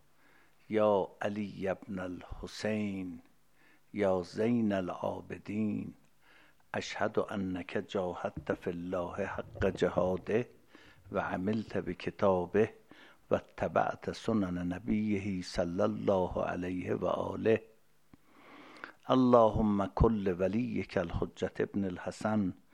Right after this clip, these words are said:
صلواتک علیه و علی آبائه فی هذه الساعة و فی کل ساعة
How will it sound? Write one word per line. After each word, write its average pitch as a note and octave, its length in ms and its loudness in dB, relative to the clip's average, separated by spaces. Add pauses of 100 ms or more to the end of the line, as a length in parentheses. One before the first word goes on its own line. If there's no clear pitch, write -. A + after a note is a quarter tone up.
(300)
صلواتک G#2 1080 2
علیه G2 640 0
و F#2 120 -2
علی G#2 260 2 (240)
آبائه F#2 840 0 (480)
فی G2+ 260 -2
هذه A2 460 4
الساعة G2+ 880 0
و F2+ 60 -4
فی F2 240 -2
کل G#2 420 -4
ساعة F#2 760 -2